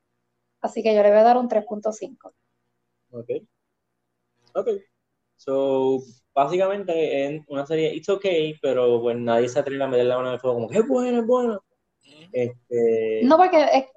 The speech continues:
Speaker 1: tuvo, tuvo áreas para mejorar y no me gustó cómo terminó.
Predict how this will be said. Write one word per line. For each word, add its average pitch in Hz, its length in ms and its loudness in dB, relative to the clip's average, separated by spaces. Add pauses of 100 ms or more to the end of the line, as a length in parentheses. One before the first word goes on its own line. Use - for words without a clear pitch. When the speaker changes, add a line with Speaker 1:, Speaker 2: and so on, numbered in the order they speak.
Speaker 1:
tuvo, 320 600 4
tuvo 285 200 2
áreas 302 280 2
para 202 260 -2
mejorar 185 420 0
y 208 120 -6
no 202 120 -2
me 220 100 4
gustó 233 420 2
cómo 190 260 2
terminó. 165 480 -4